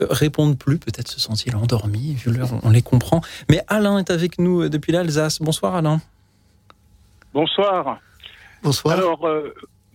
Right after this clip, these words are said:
Speaker 2: moi, j'ai un petit souci avec, euh, le titre de votre émission, c'est-à-dire qu'il me semble que vous dites quel est le, le, le verset ou la parole la plus importante pour vous dans le Nouveau Testament, c'est bien ça ?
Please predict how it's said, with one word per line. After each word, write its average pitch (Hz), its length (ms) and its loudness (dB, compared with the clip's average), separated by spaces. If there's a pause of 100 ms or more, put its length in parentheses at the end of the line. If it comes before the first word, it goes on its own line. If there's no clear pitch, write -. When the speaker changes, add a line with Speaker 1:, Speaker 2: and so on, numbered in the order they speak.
(200)
Speaker 2:
moi, 190 320 -2
j'ai 185 160 -2
un 185 160 0
petit 180 560 -4
souci 220 420 -2
avec, 165 380 -2
euh, 160 400 -2
le 156 160 -4
titre - 240 -12
de 170 60 -4
votre 165 220 -2
émission, 196 600 -2
c'est-à-dire 160 640 -2
qu'il 151 180 0
me 143 60 -4
semble 185 320 -4
que 156 280 -2
vous 151 200 -4
dites 190 160 -6 (360)
quel 196 200 0
est 214 100 2
le, 175 460 0
le, 160 240 -6
le 170 180 -4
verset 180 460 -2
ou 190 60 -4
la 170 100 -2
parole 175 340 -2
la 165 140 0
plus 180 340 -10
importante 180 540 -2
pour 165 160 0
vous 208 120 -2
dans 175 140 -2
le 165 80 -4
Nouveau 175 220 -2
Testament, 185 580 -2
c'est 156 80 -6
bien 156 220 -2
ça ? 180 140 0